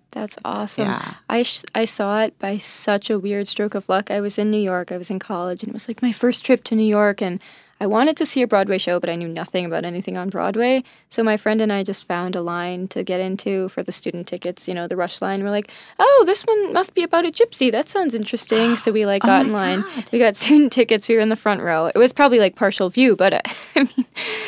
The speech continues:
Speaker 1: it was still the front row and
Speaker 2: Wow.
Speaker 1: twenty bucks, and I had no idea what I was watching.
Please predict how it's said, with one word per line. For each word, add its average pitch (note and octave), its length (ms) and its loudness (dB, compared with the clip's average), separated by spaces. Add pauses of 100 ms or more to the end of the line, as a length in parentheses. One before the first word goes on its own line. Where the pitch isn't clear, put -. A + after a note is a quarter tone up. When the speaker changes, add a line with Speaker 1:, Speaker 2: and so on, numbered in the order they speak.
(200)
Speaker 1:
it A#3 100 2
was A#3+ 180 0
still B3 220 -2
the B3+ 140 -6
front - 280 -6
row F#3 480 -2
and F3 440 -4
Speaker 2:
Wow. - 40 -16 (320)
Speaker 1:
twenty G3+ 280 -2
bucks, E3+ 380 -2
and F3+ 100 -4
I F#3+ 40 -4
had F#3 180 -2
no F#3+ 420 2
idea F3+ 260 2
what F3+ 100 -2
I G#3 140 -2
was G#3 160 -10
watching. - 480 -6